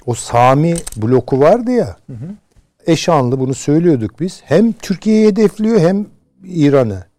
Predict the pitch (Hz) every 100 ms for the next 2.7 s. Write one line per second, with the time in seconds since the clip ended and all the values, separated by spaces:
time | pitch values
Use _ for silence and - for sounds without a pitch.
0 | _ _ - 120 117 117 127 120 147 -
1 | 240 214 _ _ _ _ _ _ 110 _
2 | - 139 202 220 226 214